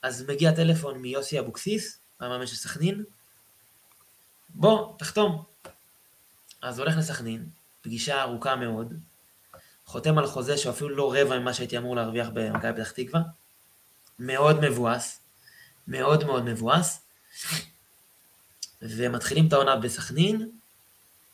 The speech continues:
ויוסי גם לא כל כך נותן לי, לא כל כך מאמין בי,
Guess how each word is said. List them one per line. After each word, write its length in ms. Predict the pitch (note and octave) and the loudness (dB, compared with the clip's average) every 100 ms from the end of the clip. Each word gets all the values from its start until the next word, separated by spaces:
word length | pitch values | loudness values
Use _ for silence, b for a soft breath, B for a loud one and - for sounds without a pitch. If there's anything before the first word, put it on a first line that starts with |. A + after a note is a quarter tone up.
| _ _ _ _ _ - | _ _ _ _ _ -14
ויוסי 1300 | A2+ A2+ A#2+ A#2+ A#2+ A#2 A#2 A#2 A#2 B2+ C#3 C#3 | -6 -2 0 2 2 2 4 4 4 4 2 0
גם 260 | A#2 B2 A2+ | 4 4 4
לא 140 | B2 A#2+ | -2 -4
כל 80 | |
כך 80 | A#2+ | -6
נותן 260 | A2+ A#2 A2+ | -6 -2 -2
לי, 260 | A#2 C3 | -2 -4
לא 100 | A#2 | -4
כל 60 | G#2+ | -6
כך 120 | - | -8
מאמין 400 | A2+ G#2+ B2+ C#3 | -6 -4 -6 -2
בי, 380 | D#3 E3 F3 - | 4 4 4 0